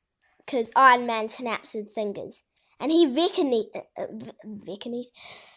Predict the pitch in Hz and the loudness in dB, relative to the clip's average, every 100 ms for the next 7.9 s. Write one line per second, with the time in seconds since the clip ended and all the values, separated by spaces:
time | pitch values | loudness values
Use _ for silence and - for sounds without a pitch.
0 | _ _ _ _ 254 330 381 349 262 226 | _ _ _ _ 0 2 2 2 4 2
1 | 226 233 220 262 - - - 226 226 214 | 2 -2 -2 -2 -2 -4 -4 -2 -2 -4
2 | 208 202 _ _ _ _ - 262 240 233 | -8 -10 _ _ _ _ 4 6 6 2
3 | 226 190 180 240 302 302 _ _ _ _ | -2 -4 -2 -2 -2 -4 _ _ _ _
4 | - 240 - _ 285 285 _ _ - 247 | 0 0 -2 _ -10 -10 _ _ -4 -4
5 | - - - 240 202 196 208 202 208 - | -4 -10 -4 -4 -4 -6 -10 -10 -14 -18
6 | _ _ _ 247 285 269 302 285 285 277 | _ _ _ 2 2 4 2 2 2 0
7 | 277 254 240 233 - 240 220 220 | 0 2 0 -2 -4 -6 -4 -6